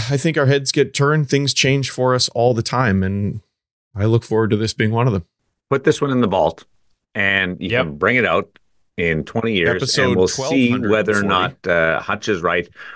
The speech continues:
Speaker 2: or whether Woody is on the mark here. Uh, when you say somebody will come along, quite possible. Uh,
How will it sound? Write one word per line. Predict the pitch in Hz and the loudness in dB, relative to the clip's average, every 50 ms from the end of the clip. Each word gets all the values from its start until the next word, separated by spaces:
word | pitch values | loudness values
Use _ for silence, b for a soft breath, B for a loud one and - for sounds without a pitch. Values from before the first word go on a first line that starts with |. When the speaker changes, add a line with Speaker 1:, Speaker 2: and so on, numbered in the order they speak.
| B B _ _ | B B _ _
Speaker 2:
or | - 87 90 92 92 92 87 - | -4 -2 0 2 2 2 0 0
whether | - 101 95 95 90 92 87 85 | -2 -2 0 2 2 2 2 0
Woody | 76 - - 85 95 127 120 101 87 76 - - | 0 -4 -8 0 2 2 2 2 0 -2 -4 -6
is | - 98 82 78 73 - | -4 -2 -2 -2 -2 -4
on | - 101 95 90 90 85 | -4 -2 -2 -2 -2 -2
the | 82 | -4
mark | 78 78 76 71 69 - | -4 -2 -2 -2 -4 -4
here. | - 85 73 71 - - | -4 -2 -2 -2 -4 -4
Uh, | - 107 90 90 | -4 -4 -2 -2
when | 90 98 101 110 | -2 -2 0 0
you | 139 165 | 0 0
say | 160 - 147 123 110 | 0 0 0 0 -2
somebody | 101 - 120 117 117 117 113 | -2 -2 -4 -2 0 0 2
will | 107 104 98 | 2 0 0
come | - - 107 104 | -2 -4 -2 -2
along, | 98 95 98 110 127 139 B B B B B B B B B B _ _ _ _ _ _ _ _ | 0 2 2 0 0 -2 B B B B B B B B B B _ _ _ _ _ _ _ _
quite | - - 117 - - | -4 -2 -2 -2 0
possible. | - 110 101 107 - - 107 113 123 123 123 b b b b b b b b _ | -2 -2 -2 -2 -2 -2 -2 -2 -2 -2 -6 b b b b b b b b _
Uh, | - 95 90 87 - | -4 -2 -2 -2 -4